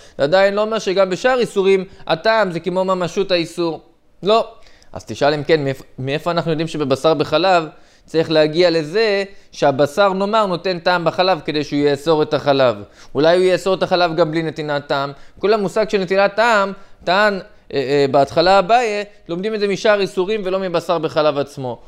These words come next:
אומר רבא, אפשר ללמוד את זה מבשר בחלב עצמו, לא צריך להגיע לשאר איסורים. מאיפה נלמד את זה? כי התורה אומרת, "לא תבשל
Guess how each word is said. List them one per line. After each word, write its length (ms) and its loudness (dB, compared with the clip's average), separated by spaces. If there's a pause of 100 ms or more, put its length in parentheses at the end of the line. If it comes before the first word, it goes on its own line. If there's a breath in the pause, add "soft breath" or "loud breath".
(120 soft breath)
אומר 520 2 (120)
רבא, 460 2
אפשר 220 -2
ללמוד 220 0
את 80 0
זה 80 -2
מבשר 300 -2
בחלב 420 2
עצמו, 340 -2
לא 100 0
צריך 200 -4
להגיע 280 2
לשאר 280 2
איסורים. 480 2 (300 loud breath)
מאיפה 320 2
נלמד 380 -2
את 100 -6
זה? 140 0 (540 loud breath)
כי 120 2
התורה 360 4
אומרת, 420 0
"לא 200 0
תבשל 840 2